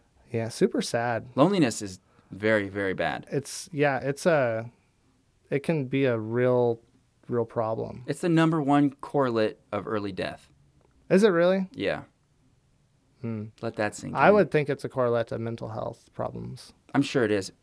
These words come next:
Speaker 2: There's a lot of co-variables in that
Speaker 1: Yeah.
Speaker 2: little
Speaker 1: Mental
Speaker 2: scenario.
Speaker 1: health's a weird deal.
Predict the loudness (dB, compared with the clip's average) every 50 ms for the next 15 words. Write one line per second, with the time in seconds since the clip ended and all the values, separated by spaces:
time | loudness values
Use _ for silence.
0 | -20 -18 -6 0 2 2 2 4 6 6 4 4 2 -2 -4 -2 0 0 0 0
1 | 0 0 0 0 -2 -2 -4 -6 -6 -6 -6 -6 -4 -4 -4 -6 -6 -10 -10 -10
2 | -10 -10 -10 -10 -8 -8 -4 0 2 4 6 6 6 6 6 4 4 2 0 0
3 | 0 0 -2 -2 0 0 -2 -4 -4 -4 -4 -2 -2 -4 -4 -6 -8